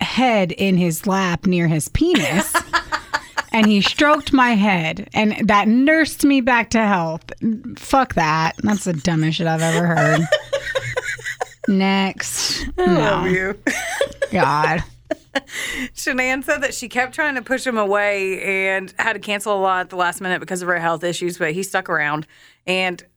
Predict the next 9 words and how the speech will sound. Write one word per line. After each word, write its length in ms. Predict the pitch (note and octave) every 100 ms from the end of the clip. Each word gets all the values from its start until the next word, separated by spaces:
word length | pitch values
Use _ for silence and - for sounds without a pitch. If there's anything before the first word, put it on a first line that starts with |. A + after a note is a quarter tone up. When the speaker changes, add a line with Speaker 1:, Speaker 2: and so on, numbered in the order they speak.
| -
Speaker 2:
they 400 | F#3+ G3+ G#3 A3
started 300 | C4+ C#4+ C4
talking 300 | A#3 A3+ G3
marriage 340 | F3+ F#3+ F3+
after 220 | F3 E3 E3+
only 200 | E3+ E3+
a 40 |
few 160 | E3 E3+
months. 400 | D3+ - -